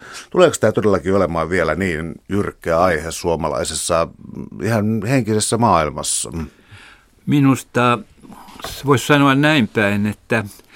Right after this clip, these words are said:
Speaker 2: sitä ei ehkä kyllin ole ja kyllin tarkasti ja analyyttisesti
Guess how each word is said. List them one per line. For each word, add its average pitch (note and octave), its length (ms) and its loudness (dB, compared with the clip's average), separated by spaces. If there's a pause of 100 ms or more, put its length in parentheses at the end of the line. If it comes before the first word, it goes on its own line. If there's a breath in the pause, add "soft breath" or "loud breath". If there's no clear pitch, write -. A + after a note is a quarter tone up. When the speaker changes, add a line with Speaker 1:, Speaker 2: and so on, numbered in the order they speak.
(220 loud breath)
Speaker 2:
sitä A#2 280 -2
ei B2+ 160 0
ehkä A#2 400 -4 (240)
kyllin G#2+ 580 2
ole G#2 320 -2 (680 soft breath)
ja G2+ 140 -4 (360)
kyllin A2 640 2 (300)
tarkasti G#2 1040 -2
ja G2 260 -6 (180)
analyyttisesti G2+ 1400 -2